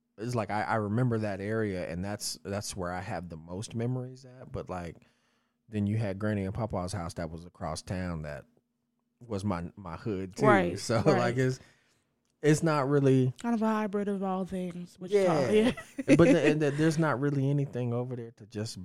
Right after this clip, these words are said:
Speaker 1: buy up. And now, now what I would do, what I would do is,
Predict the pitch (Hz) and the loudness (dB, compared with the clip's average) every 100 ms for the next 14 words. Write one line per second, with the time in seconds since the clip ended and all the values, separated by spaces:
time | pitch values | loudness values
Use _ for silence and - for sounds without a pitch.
0 | 101 98 104 98 98 107 95 85 80 82 | -8 -4 -2 -2 -4 -6 -8 -14 -14 -20
1 | - 143 117 110 117 110 107 104 95 92 | -16 -8 -4 0 0 0 0 0 -2 -4
2 | 101 107 139 131 104 98 98 95 85 82 | -4 -2 2 2 0 -2 -6 -4 -4 -6
3 | - 98 123 80 82 78 73 73 - | -8 -6 -4 -4 -4 -6 -8 -12 -16